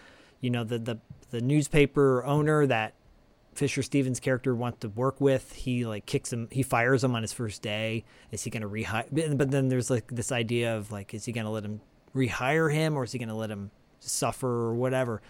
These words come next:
There's a lot of dynamics that go on that make you wanna find out what happens next. And of course, Brian Thompson's sheriff character is, is, is that moment where you're like, "Whoa, this guy, I wanna see more of this guy," because he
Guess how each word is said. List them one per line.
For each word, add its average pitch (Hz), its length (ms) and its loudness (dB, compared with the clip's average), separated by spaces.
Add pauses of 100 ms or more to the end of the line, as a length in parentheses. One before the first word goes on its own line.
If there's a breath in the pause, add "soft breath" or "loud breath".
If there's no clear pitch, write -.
(220 soft breath)
There's 180 120 2
a 196 60 10
lot 202 240 12
of 180 80 10
dynamics 147 540 4
that 135 180 0
go 135 160 2
on 127 160 2
that 120 100 -4
make 165 240 4
you 180 60 6
wanna 156 340 2 (220)
find 131 320 0
out 135 140 4
what 143 100 2
happens 143 320 2
next. 196 320 2 (500 soft breath)
And 143 120 4
of 143 80 2
course, 180 220 8
Brian 135 340 2
Thompson's 151 480 2
sheriff 156 480 4
character 131 500 4
is, 123 300 2
is, 120 360 0
is 123 400 -2 (640)
that 127 340 0
moment 143 340 4
where 127 140 0
you're 120 80 4
like, 110 200 0
"Whoa, 120 420 4
this 180 280 6
guy, 240 460 8
I 185 100 8
wanna 269 180 8
see 170 160 2
more 131 260 4
of 113 220 -4
this 285 280 8
guy," 107 560 -2 (480 soft breath)
because 151 320 2
he 208 640 4